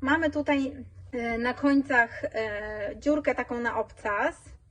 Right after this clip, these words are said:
E, i co jest bardzo fajne, że one są bezszwowe. Ten oto model ma sześćdziesiąt centymetrów długości, więc będzie taki, e, do kolan, za kolano.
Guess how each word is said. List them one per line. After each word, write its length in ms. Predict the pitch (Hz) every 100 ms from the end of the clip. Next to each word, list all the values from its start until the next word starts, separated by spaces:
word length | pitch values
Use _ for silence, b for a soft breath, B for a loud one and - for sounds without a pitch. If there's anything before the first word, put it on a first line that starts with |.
| b b b b
E, 180 | 226 233
i 140 | - 285
co 100 | 339
jest 160 | 294
bardzo 280 | 294 311 311
fajne, 320 | 320 330 339
że 120 | 302
one 200 | 240 247
są 180 | 254 285
bezszwowe. 720 | 320 294 - - 247 208 - - - b b -
Ten 180 | 339 349
oto 200 | 302 285
model 380 | 208 214 269
ma 220 | 294 233 233
sześćdziesiąt 640 | - 254 233 320 466 -
centymetrów 680 | - 294 294 277 285 240 233
długości, 760 | 247 240 233 196 - - 208
więc 180 | 254 247
będzie 320 | 277 277 269
taki, 480 | 269 247 - 233 220 214
e, 280 | 214 202
do 160 | 202 285
kolan, 480 | 285 233 202 208 247
za 120 | 277
kolano. 640 | 277 240 196 196 202 233